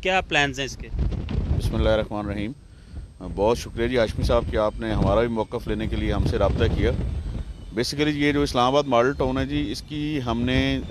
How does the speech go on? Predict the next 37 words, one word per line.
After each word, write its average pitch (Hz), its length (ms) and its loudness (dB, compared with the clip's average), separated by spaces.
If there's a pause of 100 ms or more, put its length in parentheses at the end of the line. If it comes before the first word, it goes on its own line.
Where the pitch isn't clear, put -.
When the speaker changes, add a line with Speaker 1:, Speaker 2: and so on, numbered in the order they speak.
(140)
Speaker 2:
बाकायदा 117 640 4
सीडीए 120 420 -2
से 127 200 0
इसकी 120 380 -4
एलओपी 131 380 0
ली 117 200 0
है 127 100 6
और 117 160 4
एनओसी 120 320 -2
का 120 80 -2
हमारा 113 160 4
प्रोसेस 110 300 -2
जारी 107 320 2
है। 120 140 0 (680)
जो 143 220 2
हमने 160 240 4
इसके 160 200 -2
डॉक्यूमेंट 156 480 2
सीडीए 151 380 -2
में 175 120 0
सबमिट 143 440 -2
किए 151 100 0
हैं 151 80 2
वो 143 160 0
चार 139 180 4
सौ 143 140 -4
तेईस 131 240 0
कनाल 95 300 -2
हैं, 90 160 -8 (600)
लेकिन 123 200 -2
सोसाइटी 139 340 4
के 165 80 -2
नाम 143 260 2
पे 143 420 0
almost 147 460 4
कुछ 139 160 -12
छः, 139 200 0